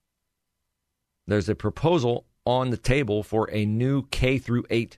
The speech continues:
charter school in Westerville. But the Westerville Planning Commission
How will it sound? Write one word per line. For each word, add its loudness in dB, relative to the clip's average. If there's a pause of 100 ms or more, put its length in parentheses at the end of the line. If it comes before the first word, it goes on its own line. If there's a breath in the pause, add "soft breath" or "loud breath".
(120)
charter -2
school -6
in -2
Westerville. -4 (2500)
But -4 (760)
the 2
Westerville 2
Planning 0
Commission -6